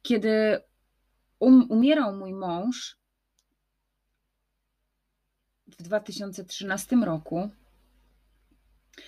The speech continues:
zadałam sobie pytanie, co dalej? To jest przykład niesamowitej porażki mojej życiowej.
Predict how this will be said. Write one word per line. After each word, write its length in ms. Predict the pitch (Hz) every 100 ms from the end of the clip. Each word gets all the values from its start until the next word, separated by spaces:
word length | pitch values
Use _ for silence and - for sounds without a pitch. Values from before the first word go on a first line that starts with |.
| -
zadałam 420 | - 214 247 240 240
sobie 220 | 240 208
pytanie, 400 | 208 202 185 180
co 160 | 226
dalej? 400 | 185 170 165 180 - _ _ _ _ _ _ _ _ _ _
To 160 | 262 285
jest 240 | 277 -
przykład 380 | - - 233 226
niesamowitej 720 | 240 240 262 240 233 254 233
porażki 520 | 240 262 277 - 180
mojej 300 | 175 170 165
życiowej. 580 | 165 175 175 160 165 180